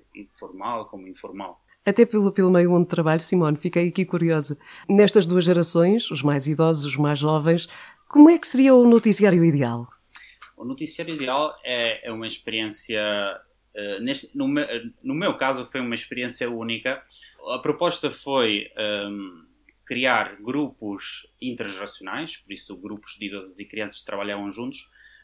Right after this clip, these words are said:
Speaker 1: eh, para criar, eh, um noticiário, eh, que foi filmado, eh, com equipamento da Universidade do Minho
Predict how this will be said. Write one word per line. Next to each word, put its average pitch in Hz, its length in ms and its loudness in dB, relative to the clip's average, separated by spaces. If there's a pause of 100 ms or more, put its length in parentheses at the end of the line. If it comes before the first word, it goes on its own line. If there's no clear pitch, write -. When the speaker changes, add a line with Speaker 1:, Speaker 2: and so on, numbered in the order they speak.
Speaker 1:
eh, 107 240 -4
para 120 220 -6
criar, 123 520 -4 (180)
eh, 110 260 -8
um 117 100 -6
noticiário, 120 960 -6
eh, 110 200 -10
que - 80 -20
foi 135 120 -8
filmado, 123 760 -6 (180)
eh, 113 160 -10 (100)
com 104 140 -12
equipamento 110 480 -14
da 117 40 -12
Universidade 107 460 -10
do 113 80 -14
Minho 117 340 -10